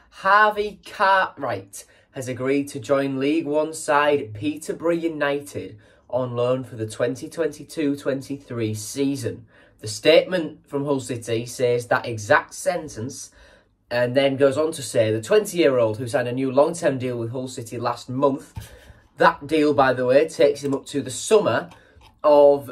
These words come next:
twenty twenty-six with a one-year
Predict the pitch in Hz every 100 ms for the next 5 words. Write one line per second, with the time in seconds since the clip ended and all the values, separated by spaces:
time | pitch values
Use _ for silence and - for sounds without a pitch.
0 | - - - 170 202 214 208 208 190 170
1 | - - 180 170 170 170 170 - - -
2 | - - _ - - - - _ _ _
3 | - 135 135 135 135 135 160 160 147